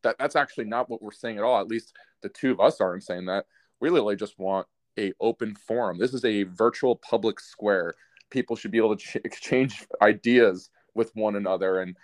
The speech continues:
you know, the better idea will win out in, in the public square. That's just how this, that has, that has happened over the time,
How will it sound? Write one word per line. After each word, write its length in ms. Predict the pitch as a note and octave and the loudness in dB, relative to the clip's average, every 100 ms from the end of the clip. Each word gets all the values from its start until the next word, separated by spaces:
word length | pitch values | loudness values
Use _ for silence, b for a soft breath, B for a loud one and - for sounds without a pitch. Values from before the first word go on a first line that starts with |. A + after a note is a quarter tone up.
| b b | b b
you 60 | F#2+ | -4
know, 100 | F#2+ | -2
the 100 | G#2+ | -2
better 320 | - A#2+ B2 | 2 4 6
idea 300 | A#2+ A2+ C3 | 6 2 -4
will 180 | B2+ B2 | -4 -6
win 180 | A#2 C3+ | -6 -6
out 260 | G3+ A2 - | -4 -6 -6
in, 160 | G2 F#2+ | -14 -14
in 100 | G2+ | -12
the 100 | G2 | -8
public 300 | G#2+ G2 F2+ | -4 -4 -6
square. 240 | - F#2+ | -6 0
That's 200 | G2+ C#3+ | 0 0
just 160 | D#3+ - | -2 0
how 340 | B2+ B2 A#2 b b b _ | 2 4 2 b b b _
this, 260 | A2+ C3 - | -6 -6 -4
that 220 | A#2+ A#2+ - | 0 0 0
has, 220 | - A2+ F#2+ - A2 G2 | -6 -8 -8 -20 -18 -6
that 140 | A#2 | -4
has 120 | A2 | -6
happened 460 | - B2 C#3+ A2+ A2 | -8 -8 -8 -8 -10
over 220 | G#2 G#2+ | -8 -8
the 100 | - | -10
time, 460 | - A#2 A#2+ A#2 | -10 -4 -2 -4